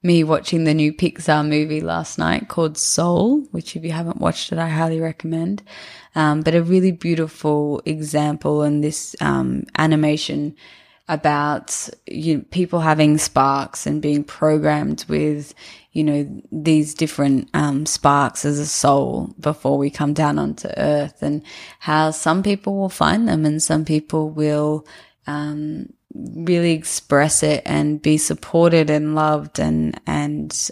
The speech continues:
not compromise. And then some people will just let it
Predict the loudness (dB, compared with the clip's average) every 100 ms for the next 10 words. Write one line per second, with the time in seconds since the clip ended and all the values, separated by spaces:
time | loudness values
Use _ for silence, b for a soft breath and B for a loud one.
0 | -8 -2 2 2 0 2 2 2 0 0
1 | 0 -6 -10 -16 B B B B 2 4
2 | 4 2 0 0 -4 -4 -2 0 -2 0
3 | 0 0 -4 -2 0 2 2 0 -2